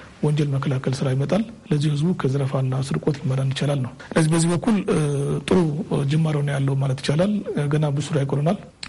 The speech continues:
የምንፈልገውን የፖሊስ ኃይል እስከምንደርስ ድረስ አንዱ እንደዚህ የተመለሱ እንደገና በማሰልጠንም አዲስ በማስገባት መልምሎ ስራዎች ተ-፣ ታቅደው የተሰሩ ነው ያሉት። ለዚህ ይሄ በአጭር ጊዜ ቶሎ ክልሉን፣ እ፣ ጸጥታና ደህንነት ለማረጋገጥ የሚያስችለን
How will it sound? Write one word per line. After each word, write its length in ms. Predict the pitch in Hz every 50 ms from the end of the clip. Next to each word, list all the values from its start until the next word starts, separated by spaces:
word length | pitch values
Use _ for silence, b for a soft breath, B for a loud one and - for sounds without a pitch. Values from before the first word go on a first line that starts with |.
| -
የምንፈልገውን 720 | 170 143 143 151 156 156 - 165 156 156 151 160 151 139 139
የፖሊስ 360 | 139 135 - 175 165 160 -
ኃይል 160 | - 143 139 135
እስከምንደርስ 440 | - - 151 139 135 139 135 -
ድረስ 200 | - 156 190 185 - - - - - - -
አንዱ 200 | - 147 151 156 196
እንደዚህ 280 | 180 160 147 139 139 139
የተመለሱ 380 | 135 - 135 135 139 135 135 -
እንደገና 280 | 156 143 139 147 143 135
በማሰልጠንም 600 | 143 160 165 160 - - 160 - 147 139 135 -
አዲስ 280 | - 139 135 143 - - - - - B B B B B
በማስገባት 600 | - 160 143 135 127 135 131 135 135 139 135 -
መልምሎ 280 | - 143 139 139 143 156 196 214 - B B B -
ስራዎች 340 | - - 151 143 139 135 -
ተ-፣ 200 | - - 143 135 139 135 135
ታቅደው 320 | 135 - 139 139 147 147 143
የተሰሩ 220 | 131 139 - 135
ነው 120 | 131 127
ያሉት። 220 | 131 123 123 - - - - -
ለዚህ 240 | - 147 143 151 143
ይሄ 100 | 151 180 214 214 B B B B
በአጭር 340 | B 190 175 180 - 240 196
ጊዜ 160 | 180 170 156 151
ቶሎ 180 | - 190 175 147 123 - - - -
ክልሉን፣ 360 | - 151 143 151 165 180 175 175 - -
እ፣ 140 | 254 160 143 139 139 139 139 139 139
ጸጥታና 320 | 139 - 147 - 156 147
ደህንነት 220 | 143 147 147 147
ለማረጋገጥ 420 | 147 143 147 156 147 143 156 147 -
የሚያስችለን 560 | 160 165 165 160 - - - 160 143 131